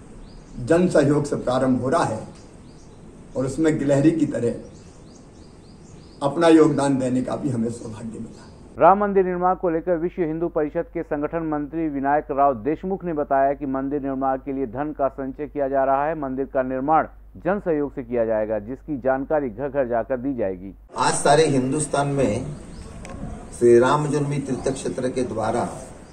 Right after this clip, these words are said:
Speaker 3: मंदिर के लिए निधि समर्पण अभियान का प्रारंभ ये हो गया है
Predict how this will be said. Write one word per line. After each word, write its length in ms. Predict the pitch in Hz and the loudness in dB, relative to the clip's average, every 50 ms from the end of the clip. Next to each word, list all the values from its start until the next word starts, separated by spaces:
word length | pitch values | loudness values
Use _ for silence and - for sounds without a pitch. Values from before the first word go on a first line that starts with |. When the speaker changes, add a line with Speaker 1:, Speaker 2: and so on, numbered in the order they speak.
| - - - - - - - - - - - - - - - - - - - - - - | -20 -20 -20 -18 -18 -18 -18 -18 -18 -18 -18 -20 -20 -18 -18 -18 -18 -18 -18 -16 -10 -4
Speaker 3:
मंदिर 440 | 87 95 110 117 120 135 156 165 156 | -2 0 0 2 2 4 4 4 2
के 240 | 147 - 156 147 139 | 0 0 0 0 2
लिए 500 | 131 135 139 139 139 143 143 147 147 147 | 2 2 4 4 4 2 2 0 0 0
निधि 300 | 110 101 117 127 156 180 | 0 -2 0 6 6 6
समर्पण 500 | 175 - 160 143 135 139 - - 147 143 | 6 6 2 0 0 0 0 0 -2 -4
अभियान 420 | - - 104 104 120 123 127 127 | -2 -4 2 2 4 4 4 0
का 240 | 127 127 135 135 147 | 0 -2 0 0 0
प्रारंभ 720 | 143 - - 113 107 104 104 117 120 123 127 127 135 - - - 92 | -2 0 0 0 2 2 0 0 0 2 2 2 2 0 -4 -8 -6
ये 320 | 104 113 113 123 139 147 - - - | -2 0 0 0 0 -2 -8 0 2
हो 100 | 117 120 | 4 4
गया 220 | 120 113 101 95 90 | 4 4 4 2 2
है 240 | 90 80 76 71 | 0 -4 -8 -10